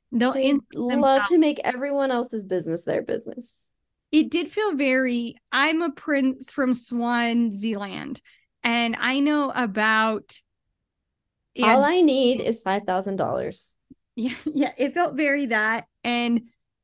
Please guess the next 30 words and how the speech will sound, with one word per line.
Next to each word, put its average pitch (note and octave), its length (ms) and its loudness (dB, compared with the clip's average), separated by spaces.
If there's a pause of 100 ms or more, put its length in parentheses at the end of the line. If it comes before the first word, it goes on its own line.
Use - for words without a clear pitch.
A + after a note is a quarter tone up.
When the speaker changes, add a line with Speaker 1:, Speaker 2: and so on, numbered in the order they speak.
Speaker 1:
it F#4 140 2
was G#4 200 2
so F4 220 0
weird. C#4 440 0
There, - 220 2
there's F4+ 320 -2
no A4+ 220 0
doubt C#4+ 320 2
in C#4 100 2
my C4 160 0
mind A3+ 320 -6
right B3 200 -2
now B3+ 260 -2
that A#3+ 220 0
Monica C4 440 -2
and B3 160 0
Meredith A3+ 460 -2
set A3+ 320 -4
this A3+ 200 -6
up G#3+ 180 -2
before. G#3 520 -6 (640)
I, C4+ 200 2
I D4 120 2
feel E4 280 2
like C#4 300 0
these D#4 240 0
two G4+ 140 2
talked E4+ 320 -4
about G#3 260 -6
something. F3+ 500 -10